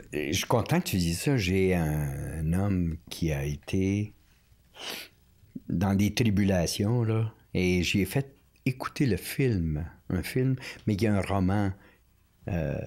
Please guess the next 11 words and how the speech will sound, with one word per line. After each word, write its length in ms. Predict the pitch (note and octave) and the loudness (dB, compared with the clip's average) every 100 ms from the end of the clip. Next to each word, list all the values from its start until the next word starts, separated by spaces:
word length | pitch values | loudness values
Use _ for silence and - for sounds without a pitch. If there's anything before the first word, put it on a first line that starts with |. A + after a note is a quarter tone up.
| - - A1 | -8 -8 -6
oh 40 | |
my 200 | G1+ A#1 | -6 -6
God, 340 | G1+ - - G1+ | -6 -8 -8 -10
là, 120 | - | -10
je 60 | - | -8
suis 100 | - | -6
rendu, 480 | D2+ C2+ - - G2 | -6 -8 -10 -10 -10
euh, 260 | - - G1+ - - - | -12 -14 -18 -20 -20 -14
comment 160 | - D2 | -10 -10
il 100 | E2 | -10
s'appelle ? 360 | - - - | -12 -10 -10